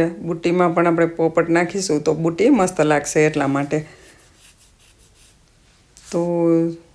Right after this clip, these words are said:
જુઓ, પહેલાં તો ગાંઠ મોટી મારવી પડશે અને થોડા મોતી વધારે લઈ લઈ અને આ રીતે જુઓ તમે. પછી ઉપર જે હૂક આવે છે ને એ હૂકમાં બાંધી લઈશું. આ દુકાને તૈયાર જ મળે છે અને સસ્તા મળતા હોય છે.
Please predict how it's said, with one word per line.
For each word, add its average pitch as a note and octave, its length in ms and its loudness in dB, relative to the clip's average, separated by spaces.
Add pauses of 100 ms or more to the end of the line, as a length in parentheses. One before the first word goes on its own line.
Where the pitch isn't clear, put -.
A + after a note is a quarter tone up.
(400)
જુઓ, E3+ 240 0
પહેલાં E3+ 300 0
તો E3 80 2
ગાંઠ F3 320 2
મોટી F3 280 -2
મારવી E3 420 0
પડશે D#3+ 400 -2 (1300)
અને E3+ 220 0
થોડા F3 280 0
મોતી E3+ 280 0
વધારે E3 360 0
લઈ F#3+ 200 2
લઈ E3+ 140 2
અને D#3 180 2
આ D#3+ 120 2
રીતે D#3 280 -2 (280)
જુઓ D3 300 -6
તમે. D#3 260 -10 (1500)
પછી F#3 240 -6
ઉપર F3+ 280 0
જે F#3+ 140 0
હૂક G3 320 2
આવે G#3 240 6
છે G3 160 -2
ને E3 120 2 (140)
એ D#3+ 40 2
હૂકમાં E3 480 0
બાંધી D#3+ 260 0
લઈશું. D3+ 400 0
આ F3 80 4
દુકાને G3 420 0
તૈયાર F#3 400 6
જ E3 60 -2
મળે F#3+ 260 0
છે - 160 -4
અને E3+ 280 2
સસ્તા F#3+ 400 0
મળતા D#3 340 2
હોય D3+ 200 4
છે. A3+ 180 -4